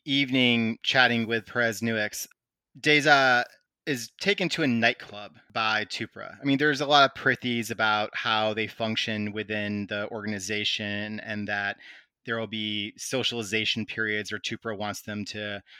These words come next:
all go out together and that sort of thing. But the, the main thrust is that w-, what comes next is Deza is assigned to come with Tupra now, uh, uh,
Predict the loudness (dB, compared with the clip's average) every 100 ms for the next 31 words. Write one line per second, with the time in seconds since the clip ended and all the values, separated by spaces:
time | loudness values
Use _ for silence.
0 | -8 -2 -2 -2 0 0 0 -4 -6 -4
1 | -4 -2 -4 -4 -10 -10 -12 -10 -8 -8
2 | -4 -4 -4 -8 -10 -2 0 2 2 0
3 | 0 -4 -2 -2 -4 -8 -8 -2 0 0
4 | 2 0 0 -6 -8 -6 -4 -4 -6 -10
5 | -16 _ -4 2 4 6 4 4 2 0
6 | 0 0 -4 -6 -8 -6 0 2 2 2
7 | 0 -2 -4 -2 -4 -6 -6 -4 -2 -2
8 | -6 -4 -2 -2 0 2 2 -2 -6 -10
9 | -8